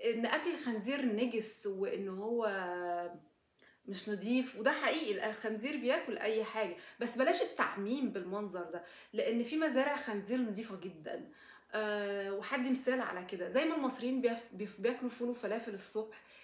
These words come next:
الألمان ما بيفطروش غير ساسج، ما بيفطروش غير خنزير. فما ظنش إن هو نجس أو، آه، مضر، لأن الألمان أذكى مهندسين في العالم، وألمانيا معروف إنها من أنظف مدن أوروبا.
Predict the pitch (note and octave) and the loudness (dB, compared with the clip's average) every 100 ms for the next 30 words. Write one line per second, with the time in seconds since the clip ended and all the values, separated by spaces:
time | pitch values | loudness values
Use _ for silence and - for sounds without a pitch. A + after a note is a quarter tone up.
0 | - - _ - - A3 A3+ C#4 D4+ A#3+ | -20 -20 _ -8 -4 0 2 4 4 2
1 | A3 - A3+ C4+ B3+ A#3+ - A3+ A3+ F3+ | 0 0 0 0 0 4 6 6 4 2
2 | G3+ G#3+ A#3+ A#3 B3+ D4+ D4+ C4+ C#4 A3 | 0 -4 -2 0 0 2 0 -2 -4 -6
3 | G3 - G#3 G#3+ D#3 - _ - - _ | -4 -4 -4 -4 -8 -14 _ -20 -20 _
4 | - A3 A#3 B3 E4 E4+ C4 A#3 A3 B3 | -6 0 4 4 4 4 4 2 4 6
5 | C4 A#3 B3+ B3 B3 - F#3 F#3+ F#3+ F#3 | 6 4 2 4 2 2 -2 -2 -4 -4
6 | F#3 F3+ F3+ F#3 F#3 A3+ B3 A3+ G3 G3 | -4 -4 -4 -4 2 4 6 2 0 0
7 | G3+ G#3 G#3 A3+ C4 - C4+ - - - | -2 -2 -2 -2 -2 0 8 12 12 8
8 | A3 G#3+ G3+ G3 F#3+ B3 - F#3+ F3+ F#3 | 2 0 -2 0 0 0 -2 -4 -4 -4
9 | F#3 - - - - - A3 A3 A3+ B3+ | -6 -12 -16 -18 -18 -2 0 2 2 2
10 | C#4+ C4 G#3+ A#3+ C4 B3 A#3+ B3 G#3+ G3+ | 2 6 6 6 2 0 0 0 0 -4
11 | - C4 C#4 B3 A#3+ A#3+ - A3 A#3+ A#3+ | 0 0 2 2 2 2 -6 -4 0 0
12 | G3+ A3 - D#3 | 0 -2 -4 -14